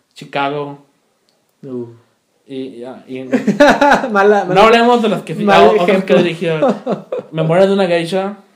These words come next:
Speaker 2: Ah, ok. No la he visto.
Speaker 1: Piratas cuatro.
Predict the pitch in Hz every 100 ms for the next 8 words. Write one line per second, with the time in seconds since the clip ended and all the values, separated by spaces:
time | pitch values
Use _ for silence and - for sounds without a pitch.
0 | _ _ - 131 123 139 170 190 _ _
1 | - 151 139 139 _ _ _ _ 127 127
2 | 120 131 - 120 117 120 123